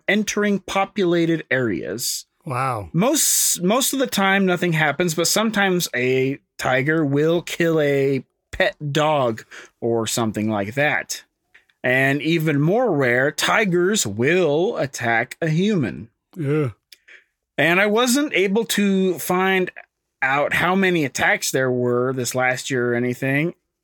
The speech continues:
Speaker 1: And of the big cats in the world, the Siberian tiger is known to be the very largest. It is the largest of all wild big cats.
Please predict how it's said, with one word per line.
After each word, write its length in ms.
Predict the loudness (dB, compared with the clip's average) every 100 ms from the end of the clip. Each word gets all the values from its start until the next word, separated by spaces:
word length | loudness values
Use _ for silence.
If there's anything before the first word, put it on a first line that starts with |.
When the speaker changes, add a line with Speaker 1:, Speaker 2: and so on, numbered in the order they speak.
| _ _ _ _
Speaker 1:
And 400 | 0 2 2 0
of 260 | 0 0 2
the 40 |
big 280 | 2 2 0
cats 400 | 0 0 2 0
in 80 | 0
the 80 | 0
world, 400 | 2 2 2 0
the 80 | 0
Siberian 520 | 0 2 2 2 0
tiger 460 | 0 0 2 2
is 160 | 2 2
known 240 | 2 0
to 140 | -2 -2
be 540 | 0 2 2 0 -2 -6
the 220 | -6 -2 0
very 560 | 2 2 2 2 0 -4
largest. 800 | -2 0 0 0 -2 -4 -4 -6 -10
It 160 | -4 0
is 260 | 2 0
the 160 | 0 0
largest 760 | 2 2 0 0 -2 -2 -4 -8 -6
of 160 | -6 -2
all 640 | 0 2 2 2 2 0 -6 _ _
wild 720 | -4 0 2 2 0 -2 -4
big 260 | -2 -2 -4
cats. 720 | -6 -2 -2 -4 -6 -6 -8